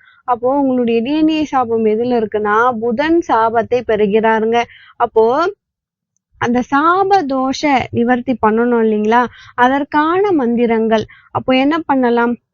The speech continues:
வங் எங் நசி மசி, வங் எங் நசி மசி, அவ்வளவுதாங்க. இந்த மந்திரத்தை நீங்க நீர்நிலைகளுக்கு பக்கத்துல உட்கார்ந்து சொல்லுங்க. இப்போ புதனுக்குரிய சாபதோஷ மந்திரம், இதை எழுதிக்கிட்டு நீங்க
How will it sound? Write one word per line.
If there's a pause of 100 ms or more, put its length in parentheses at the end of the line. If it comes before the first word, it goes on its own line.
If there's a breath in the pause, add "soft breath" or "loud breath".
(180)
வங் (300)
எங் (120)
நசி
மசி, (500 soft breath)
வங் (320)
எங் (160)
நசி (140)
மசி, (320)
அவ்வளவுதாங்க. (520 loud breath)
இந்த
மந்திரத்தை (100)
நீங்க
நீர்நிலைகளுக்கு
பக்கத்துல
உட்கார்ந்து
சொல்லுங்க. (400 loud breath)
இப்போ
புதனுக்குரிய (220)
சாபதோஷ
மந்திரம்,
இதை
எழுதிக்கிட்டு
நீங்க